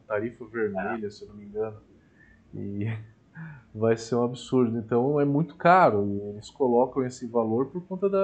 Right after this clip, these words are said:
Speaker 1: da escassez de chuva que tem agora, né? Então
Speaker 2: Sim, sim.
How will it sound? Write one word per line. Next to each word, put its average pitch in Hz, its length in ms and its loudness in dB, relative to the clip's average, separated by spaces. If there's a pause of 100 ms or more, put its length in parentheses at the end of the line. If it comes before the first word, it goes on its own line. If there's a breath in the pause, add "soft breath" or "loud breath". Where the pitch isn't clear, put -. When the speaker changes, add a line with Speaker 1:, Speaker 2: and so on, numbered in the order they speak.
(280)
Speaker 1:
da 180 320 -6 (420)
escassez 139 600 -4
de 120 80 -6
chuva 127 420 -4
que 110 120 -8
tem 110 200 -4
agora, 107 440 0
né? 110 300 -4
Então 110 280 -8 (440)
Speaker 2:
Sim, 127 380 6
sim. 107 240 -8